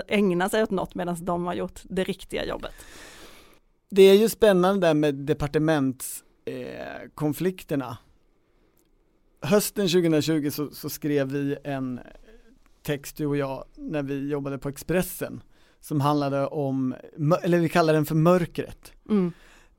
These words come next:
Speaker 2: Det var en artikel som handlade om att i regeringskansliet så var det m-, många, eh, människor som gav uttryck för, eh, bilden och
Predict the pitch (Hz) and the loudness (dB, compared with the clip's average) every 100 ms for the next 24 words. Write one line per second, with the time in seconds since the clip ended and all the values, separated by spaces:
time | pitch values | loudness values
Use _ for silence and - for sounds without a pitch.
0 | _ - 160 160 160 160 151 151 151 139 | _ -18 -2 2 4 4 2 0 -2 -2
1 | 147 147 143 139 143 139 143 143 170 156 | 0 2 2 0 0 -2 -4 -6 0 2
2 | 160 160 139 127 139 123 135 143 139 135 | 2 2 0 -4 -6 -4 -4 -2 -4 -6
3 | - 139 139 139 139 - 160 151 143 131 | -8 -4 -2 -2 -4 -8 -4 0 0 0
4 | 131 - - 135 123 147 151 139 123 135 | -4 -10 -12 -10 -10 -8 -4 -4 -4 -6
5 | 135 131 156 165 131 - 151 147 - 135 | -4 -6 -4 -4 -4 -4 -4 -4 -6 -6
6 | 131 127 120 _ _ _ _ _ _ - | -6 -8 -12 _ _ _ _ _ _ -16
7 | 58 53 - 143 175 214 208 147 127 135 | -14 -14 -14 0 0 2 0 0 -4 -8